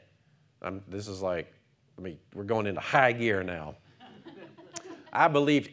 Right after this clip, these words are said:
everything they told me. I can understand why people like Berkowitz or Horowitz or whatever his name was, the son of Sam, says that, you, you know the killer from back in the seventies, I think, this is known as the son of Sam.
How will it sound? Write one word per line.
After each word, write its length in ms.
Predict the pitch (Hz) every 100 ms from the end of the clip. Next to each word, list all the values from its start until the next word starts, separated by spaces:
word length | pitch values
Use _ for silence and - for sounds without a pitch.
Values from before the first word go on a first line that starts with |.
| -
everything 500 | 185 208 185 214 196
they 140 | 196
told 400 | - - 202 156
me. 280 | 117 80 - - - _ -
I 140 | -
can 180 | 233 208
understand 800 | 214 190 - - 208 233 226 156
why 300 | 175 220 220
people 340 | - 147 127
like 320 | 113 110 98 - - _ _ _ - - 107 - 110
Berkowitz 500 | 131 131 127 117 113
or 200 | 107 90
Horowitz 440 | 139 143 127 120
or 60 | 117
whatever 180 | 120 113
his 80 |
name 140 | 117 113
was, 160 | 110
the 60 | 98
son 220 | - 127
of 80 | 117
Sam, 440 | 135 127 139 143 135 _ _ _ _
says 440 | - - 127 120 104
that, 280 | 110 110 110
you, 200 | 127 120
you 240 | 117 120
know 160 | 123 120
the 180 | 113 104 _ -
killer 380 | - 123 120 110
from 140 | 110
back 180 | 113 110
in 80 | 104
the 40 |
seventies, 440 | 90 110 110 110
I 100 | 110
think, 200 | 110 110
this 180 | 101 -
is 160 | 104 101
known 240 | 107 110
as 100 | 107
the 80 | 104
son 240 | - 110
of 60 | 107
Sam. 400 | - 110 110 107